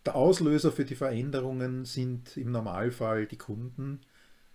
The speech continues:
Die Erwartungshaltungen der Kunden verändern sich. Äh, Dienstleistungen, die gestern vielleicht noch ganz ausgezeichnet waren,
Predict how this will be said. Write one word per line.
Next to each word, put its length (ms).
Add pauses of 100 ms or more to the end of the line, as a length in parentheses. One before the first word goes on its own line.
(140)
Die 60
Erwartungshaltungen 1000
der 100
Kunden 680
verändern 500
sich. 460 (460)
Äh, 200
Dienstleistungen, 880
die 80
gestern 480
vielleicht 400
noch 140
ganz 220
ausgezeichnet 760
waren, 480